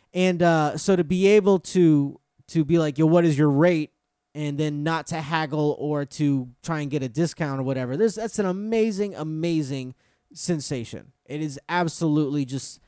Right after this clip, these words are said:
it's life-changing. Um, now, to come back to what it is that we were, uh, we were talking, the perspective. I'm gonna re-, try and remind myself and rewind a second.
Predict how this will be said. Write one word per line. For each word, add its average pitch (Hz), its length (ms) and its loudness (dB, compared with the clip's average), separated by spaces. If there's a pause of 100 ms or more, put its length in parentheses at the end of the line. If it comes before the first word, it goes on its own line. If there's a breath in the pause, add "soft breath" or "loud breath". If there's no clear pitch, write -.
(320)
it's - 100 -14
life-changing. 127 640 -6 (480)
Um, 151 460 -2 (640)
now, 165 300 0
to 175 260 0
come 202 200 -2
back 208 160 0
to 185 80 -2
what 185 160 2
it 180 100 0
is 160 120 0
that 151 100 -2
we 151 180 0
were, 143 180 -4
uh, 139 60 -8
we 139 160 -6
were 147 80 -4
talking, 143 400 -8
the 131 560 -6
perspective. 147 640 -6 (120)
I'm 139 120 -12
gonna 131 160 -6
re-, 123 180 -8
try 147 180 -12
and 135 80 -8
remind 131 320 -8
myself 131 400 -8
and 123 180 -12
rewind 131 460 -8
a 120 60 -12
second. 110 460 -16